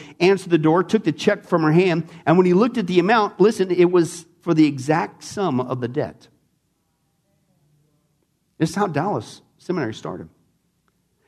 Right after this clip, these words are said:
Then he recognized the name on the check as the cattleman, okay, and turned it to Doctor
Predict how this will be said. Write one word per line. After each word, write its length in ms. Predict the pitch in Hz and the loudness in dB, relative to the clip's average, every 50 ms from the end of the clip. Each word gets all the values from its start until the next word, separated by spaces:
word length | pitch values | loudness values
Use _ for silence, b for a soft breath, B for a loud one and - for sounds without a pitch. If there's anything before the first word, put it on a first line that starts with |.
| _ _ - | _ _ 2
Then 120 | 165 180 | 2 2
he 80 | 214 196 | 4 4
recognized 460 | 180 220 240 - 202 196 190 180 180 | 2 2 2 2 2 2 2 2 2
the 60 | 165 | 2
name 180 | 160 190 247 247 | 2 2 2 2
on 100 | 233 180 | 0 0
the 60 | 151 | 0
check 260 | 135 - 175 170 170 | -2 -2 -2 0 0
as 100 | 160 143 | 0 0
the 60 | 143 | -2
cattleman, 720 | 143 - - 196 208 220 226 190 143 123 117 123 160 - - - _ _ _ _ _ _ _ - | -2 -2 0 -2 -2 0 -2 0 0 0 0 0 -2 -4 -6 -18 _ _ _ _ _ _ _ -8
okay, 440 | - 123 - - 120 123 143 175 175 b b b b b b b b b b | -8 -6 -2 0 0 0 0 -2 -6 b b b b b b b b b b
and 160 | - 143 135 | -2 0 0
turned 200 | 139 185 196 202 | 2 2 2 2
it 120 | 202 180 - | 2 0 -2
to 80 | 170 | 0
Doctor 500 | 160 170 170 165 - 190 - 139 151 - | 0 0 0 0 -2 -6 -6 -6 -10 -10